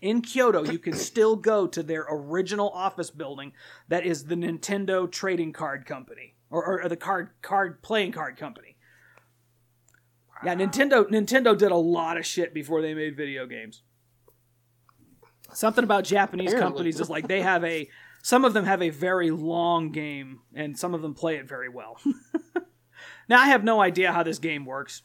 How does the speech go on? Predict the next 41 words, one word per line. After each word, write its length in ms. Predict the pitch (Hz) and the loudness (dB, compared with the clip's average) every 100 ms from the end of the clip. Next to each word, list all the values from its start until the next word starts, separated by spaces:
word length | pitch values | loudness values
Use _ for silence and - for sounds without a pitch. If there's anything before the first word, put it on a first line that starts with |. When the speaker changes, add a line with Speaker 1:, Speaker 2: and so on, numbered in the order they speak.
| - | -6
Speaker 1:
I 80 | 170 | -2
wish 280 | 170 185 165 | 0 0 0
I 80 | |
did, 280 | 143 151 131 | -4 -8 -10
but 80 | 135 | -8
I 100 | 135 | -8
don't. 260 | 135 135 120 _ _ _ _ - - _ - | -8 -12 -16 _ _ _ _ -20 -20 _ -12
Um, 480 | 147 135 135 135 - _ _ _ - | -10 -10 -10 -12 -16 _ _ _ 2
but 140 | 220 | 4
that 200 | 311 294 | 4 4
night, 280 | 262 247 240 _ - | 4 4 0 _ 0
Kenji's 420 | 247 254 240 196 | 2 4 2 0
laying 300 | 214 214 202 | 2 2 0
in 100 | 180 | 0
bed, 220 | 185 185 | 2 2
and 120 | 175 | 0
he 80 | 233 | -2
gets 220 | 285 285 | -2 -4
a 60 | 233 | -4
text. 720 | - - 202 - - - - _ | -6 -4 -4 -4 -14 -16 -20 _
Ran-, 320 | 156 226 226 | -4 -2 2
now, 160 | 208 202 - - - | 0 0 -4 -10 0
now, 180 | 233 226 | 2 4
remember, 380 | 254 359 247 | 4 4 4
this 160 | 277 330 | 2 0
is 120 | 359 | 0
two 200 | - 320 | 2 2
thousand 400 | 285 277 240 247 | 4 2 2 0
nine, 260 | 277 262 196 | 2 2 2
and 300 | 214 208 202 | 0 0 2
most 320 | 262 403 381 | 4 4 2
of 120 | 330 | 2
the 120 | 220 | 2
phones 680 | - - 226 240 285 339 330 | 0 -6 -2 0 0 -2 -4
in 220 | - 240 | -4 -2
this 220 | 240 240 226 | 0 -2 -2
movie 260 | 262 294 | -2 0
are 180 | 208 214 | 2 4
old 160 | 226 - | 4 0
flip 280 | 233 240 | 0 0
phones. 480 | - 170 113 - - | 0 -4 -4 -18 -20